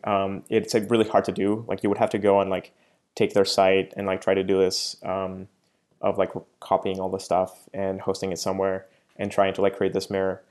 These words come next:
Uh, and in effect, like, this is actually what the Internet Archive does, right? So the Internet Archive is trying to do this for the entire web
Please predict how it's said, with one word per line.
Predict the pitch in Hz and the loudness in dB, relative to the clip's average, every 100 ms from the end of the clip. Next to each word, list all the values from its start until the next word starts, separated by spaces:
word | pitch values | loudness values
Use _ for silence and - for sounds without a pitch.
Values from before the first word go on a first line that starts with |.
| _ _ - | _ _ -2
Uh, | 117 - | 0 2
and | 123 | 2
in | 139 | 2
effect, | 143 214 | 4 4
like, | 175 135 | 4 2
this | 156 | 2
is | 220 | 2
actually | 220 - | 0 0
what | 143 123 | 2 4
the | 110 104 - - | 4 2 -2 -4
Internet | 117 120 107 | -4 0 2
Archive | 98 104 87 - | 2 2 0 2
does, | 107 95 - 104 | 2 2 -2 0
right? | 95 | 0
So | - | 2
the | 98 104 | 0 0
Internet | 113 101 | -2 0
Archive | 101 101 95 95 | 2 2 2 0
is | - | -4
trying | - - 104 107 | -4 0 2 0
to | 98 | -2
do | 98 | -2
this | 92 90 | -2 -2
for | 104 | 0
the | 98 | 0
entire | 95 101 98 | 2 2 2
web | 98 92 | 4 2